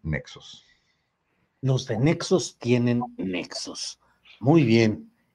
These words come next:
Speaker 2: Eh, sobre este mismo tema, ¿qué opinas, Temoris? Es que estoy leyendo ahorita lo que está publicando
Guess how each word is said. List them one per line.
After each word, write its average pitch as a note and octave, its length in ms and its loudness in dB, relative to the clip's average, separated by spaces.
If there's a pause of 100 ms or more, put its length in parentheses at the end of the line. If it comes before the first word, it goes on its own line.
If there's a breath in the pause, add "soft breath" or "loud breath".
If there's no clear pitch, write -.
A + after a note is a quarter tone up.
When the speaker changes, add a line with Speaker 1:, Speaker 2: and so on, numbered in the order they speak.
(100)
Speaker 2:
Eh, C3+ 880 4 (800)
sobre D3+ 240 4
este F#3+ 580 2
mismo E3+ 460 0
tema, F3 380 -2
¿qué - 80 -4
opinas, E3+ 400 -4
Temoris? E3+ 340 -4
Es E3+ 140 -8
que - 80 -18
estoy E3+ 240 -2
leyendo D#3 400 -2
ahorita D3 500 -2
lo B2 220 -4
que A#2 80 -10
está C#3 240 -4
publicando B2+ 760 -2